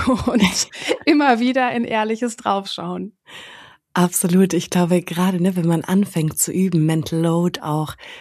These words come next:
Speaker 2: zu verringern, indem man wirklich etwas abgibt, und zwar so komplett und nicht nur quasi, okay, ich gebe die Aufgabe ab, aber eigentlich denke ich ja noch permanent
Speaker 1: Mhm.
Speaker 2: darüber nach oder bewerte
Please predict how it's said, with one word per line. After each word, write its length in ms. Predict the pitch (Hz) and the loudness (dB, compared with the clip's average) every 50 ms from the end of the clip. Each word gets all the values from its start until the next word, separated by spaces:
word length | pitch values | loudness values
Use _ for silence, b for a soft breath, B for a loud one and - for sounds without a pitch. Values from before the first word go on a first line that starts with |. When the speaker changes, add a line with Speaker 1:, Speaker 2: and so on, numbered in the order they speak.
| B B | B B
Speaker 2:
zu 160 | B - - | B -4 -2
verringern, 580 | 143 - - 147 139 139 151 156 170 185 185 185 | -2 -2 -2 -2 0 2 2 4 4 4 4 4
indem 300 | 175 165 147 165 165 165 | 2 2 2 0 2 2
man 240 | 165 160 160 151 - - | 2 0 0 -2 -6 -8
wirklich 720 | 160 165 151 156 170 196 214 220 214 - 156 135 - - | -8 -8 -4 0 2 4 4 4 2 -2 -6 -6 -6 -6
etwas 340 | 143 - - - 143 - | -10 -8 -4 -2 -2 -2
abgibt, 540 | - - 143 - - - 165 175 175 - - | 0 -2 -4 -6 -4 -2 -2 -2 -2 -2 -4
und 100 | 156 151 | -2 -2
zwar 220 | - - 165 165 160 | 0 2 2 2 2
so 160 | 151 160 160 | 2 0 -2
komplett 680 | - - - 170 165 160 - - 175 175 160 - - | -2 -2 -2 0 0 0 2 2 2 2 2 0 0
und 140 | - 156 160 | -2 0 2
nicht 240 | 180 214 214 - - | 2 0 0 0 2
nur 320 | 202 196 196 196 202 196 190 B B B B B B B | 4 4 6 6 4 2 0 B B B B B B B
quasi, 220 | B 185 180 165 170 | B 0 2 2 0
okay, 180 | 156 - - | -2 -2 -4
ich 120 | 190 - - | -6 -6 -6
gebe 100 | 180 - | -10 -8
die 140 | - 175 - | -6 -4 -4
Aufgabe 460 | 160 185 196 - - 226 208 196 196 | -2 -4 -4 -6 -6 -6 -4 -4 -4
ab, 140 | 196 208 - | -4 -4 -4
aber 180 | 185 - 151 | -2 0 0
eigentlich 380 | - 185 196 208 196 196 - - | 0 2 0 0 0 -2 -2 -2
denke 280 | - 196 196 190 165 | -2 0 0 0 0
ich 80 | 151 - | -2 -2
ja 80 | 156 147 | -2 -2
noch 240 | 151 147 143 - | -2 -2 -4 -4
permanent 480 | - 147 160 160 165 160 156 - - 214 | -4 -2 0 2 4 4 6 4 4 4
Speaker 1:
Mhm. 100 | 208 202 | 2 2
Speaker 2:
darüber 300 | 196 202 208 143 143 143 | 2 0 0 0 0 2
nach 360 | 143 143 135 131 127 135 - | 2 2 2 0 -2 -4 -6
oder 200 | - 151 151 147 | -6 -4 -4 0
bewerte 800 | 143 160 151 143 160 170 175 175 170 170 - - - 127 127 | 2 2 2 4 4 4 4 4 2 2 -2 -4 -4 -4 -4